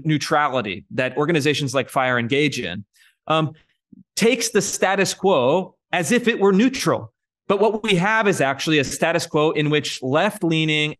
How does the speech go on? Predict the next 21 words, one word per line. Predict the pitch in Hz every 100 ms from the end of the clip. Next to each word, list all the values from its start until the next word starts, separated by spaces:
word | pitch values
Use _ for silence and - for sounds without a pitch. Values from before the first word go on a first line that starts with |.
| 147
activists | 156 165 175 156 156 135
and | 139
ideologues | 156 139 123 135 135
are | - 135 127 _ _
totally | 180 208 226 208 175
dominating | 143 143 139 127 127
higher | 131 123 120 -
education. | - 120 123 120 - 110 - _ _ -
You | 196
have | 147
many | 160 208 208
academic | 185 165 175 -
departments | 147 143 123 113 -
that | 120
are | 117
twenty-to-one, | - 165 185 170 160 160 156
thirty-to-one, | 131 165 170 160 151 151 135
fifty-to-one, | 180 175 165 156 151 147
even | 185 175
a | 143
hundred-to-one, | - 240 240 160 151 123 110 95